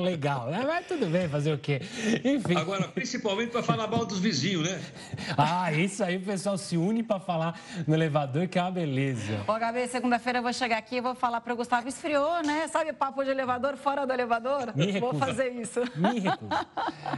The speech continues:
Speaker 1: Heroto, vai descansar e se for pegar o
Speaker 2: Ó,
Speaker 1: elevador
Speaker 2: o
Speaker 1: pra pegar
Speaker 2: Faísca,
Speaker 1: pizza?
Speaker 2: o Faísca, meu gato preto, tá mandando um beijo pra vocês.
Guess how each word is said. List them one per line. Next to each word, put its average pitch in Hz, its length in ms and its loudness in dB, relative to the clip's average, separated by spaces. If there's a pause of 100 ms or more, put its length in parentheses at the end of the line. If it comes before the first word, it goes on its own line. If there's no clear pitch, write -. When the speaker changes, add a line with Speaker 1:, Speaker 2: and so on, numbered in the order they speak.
(100)
Speaker 1:
Heroto, 196 460 2 (100)
vai 196 180 2
descansar 180 720 0
e 165 240 4
se 175 140 -2
for 190 160 0
pegar 180 240 0
o - 40 0
Speaker 2:
Ó, - 20 0
Speaker 1:
elevador 170 500 0 (160)
Speaker 2:
o 139 60 -10
Speaker 1:
pra 196 80 2
pegar 156 220 2
Speaker 2:
Faísca, 196 140 0
Speaker 1:
pizza? - 220 -2
Speaker 2:
o 120 60 -2
Faísca, 202 460 0
meu 196 160 2
gato 190 300 0
preto, 202 340 0
tá 214 80 2
mandando 190 360 2
um 170 80 0
beijo 202 280 2
pra 185 100 -2
vocês. 156 360 0